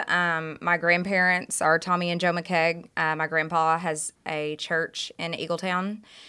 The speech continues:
and, um, he moved here in nineteen seventy-four, started an, an Indian mission, had two kids. My, my uncle was the, uh,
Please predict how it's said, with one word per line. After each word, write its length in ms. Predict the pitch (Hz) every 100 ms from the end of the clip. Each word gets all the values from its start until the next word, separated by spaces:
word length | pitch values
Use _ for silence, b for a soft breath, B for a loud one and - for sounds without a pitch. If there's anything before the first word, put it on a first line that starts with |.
| B B B
and, 480 | 185 175 170 170 170 -
um, 260 | 165 165
he 140 | 170 180
moved 300 | 170 165 175
here 200 | 170 165
in 120 | 160
nineteen 680 | 165 160 185 175 170 170 165
seventy-four, 920 | - 170 170 165 - 185 190 196 196
started 400 | 190 185 170 165
an, 220 | 156 156 - -
an 140 | 165
Indian 500 | - 175 185 190 190
mission, 520 | 196 190 - 214 220 233 B B B B B B
had 400 | - 170 160 160 - -
two 160 | 196
kids. 420 | 185 185 180 180 175
My, 380 | 156 151 151 -
my 260 | - 156 -
uncle 540 | 175 170 175 170 165
was 420 | 160 156 151 151
the, 260 | 165 151 147
uh, 360 | 139 131 127